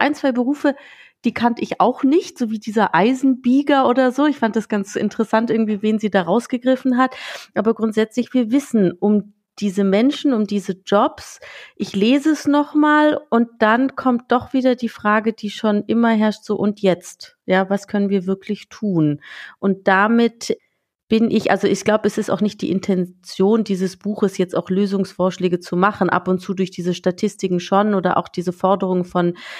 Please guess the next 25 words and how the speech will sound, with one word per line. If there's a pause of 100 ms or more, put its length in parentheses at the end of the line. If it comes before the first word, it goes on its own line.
(160)
dieser
Gewerkschaft,
wo
immer
diese
Zitate
noch
eingeblendet
werden. (300)
Ich
glaube
nicht,
dass
das
die
Aufgabe
dieses
Buches,
aber
der
Leser,
also
sprich
jetzt
ich,